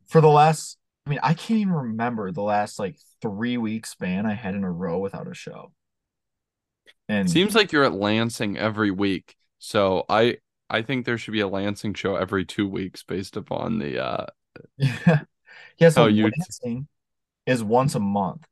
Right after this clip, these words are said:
Speaker 1: That might be my only show this month. I only went to
Speaker 2: Wow.
Speaker 1: I only went to, like, two shows last month. So I don't know. It's kinda, it's a little bit, like,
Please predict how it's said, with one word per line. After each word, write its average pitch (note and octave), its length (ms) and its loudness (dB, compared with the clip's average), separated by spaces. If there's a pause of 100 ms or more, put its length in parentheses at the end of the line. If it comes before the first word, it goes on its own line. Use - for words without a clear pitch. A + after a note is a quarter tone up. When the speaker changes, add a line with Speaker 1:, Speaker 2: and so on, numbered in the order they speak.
Speaker 1:
That B2+ 160 4
might D#3 120 6
be D#3+ 100 2
my D3+ 260 2
only C3+ 260 -2
show A2+ 300 0
this F2+ 220 -8
month. - 200 -16 (1700)
I G#2+ 140 2
only D3+ 240 8
went D#3 240 6
to C3 240 2
Speaker 2:
Wow. A2 340 4 (3000)
Speaker 1:
I A2 100 -4
only D3+ 180 2
went F3 160 0
to, D#3+ 60 -2
like, C#3+ 220 -4
two C3 300 -6
shows A2+ 400 0
last G2 360 -6
month. F#3+ 360 -10 (560)
So - 140 4
I C#3 160 8
don't A3+ 120 6
know. G3+ 300 4
It's - 160 2
kinda, E3 500 0
it's A#2+ 180 -2
a C#3 60 0
little C3 220 0
bit, E3 220 2 (360)
like, A2+ 220 -4